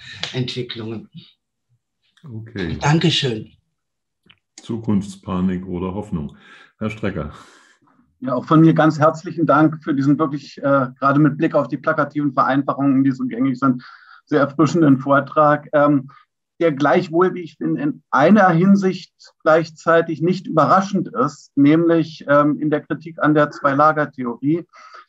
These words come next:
Speaker 3: ähm, die ja, wenn man, äh,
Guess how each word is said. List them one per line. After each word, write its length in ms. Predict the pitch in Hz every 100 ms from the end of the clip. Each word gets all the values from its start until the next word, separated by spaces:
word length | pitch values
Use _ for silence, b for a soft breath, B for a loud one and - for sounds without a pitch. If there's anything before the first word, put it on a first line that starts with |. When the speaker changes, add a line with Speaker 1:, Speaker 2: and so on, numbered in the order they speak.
| _ -
Speaker 3:
ähm, 480 | 196 151 156 156 _ _ _
die 260 | 143 135 170
ja, 380 | 185 165 156 160 - _ _ _ _ _ _ _
wenn 280 | 131 156 180
man, 440 | 180 170 170 165 -
äh, 160 | 147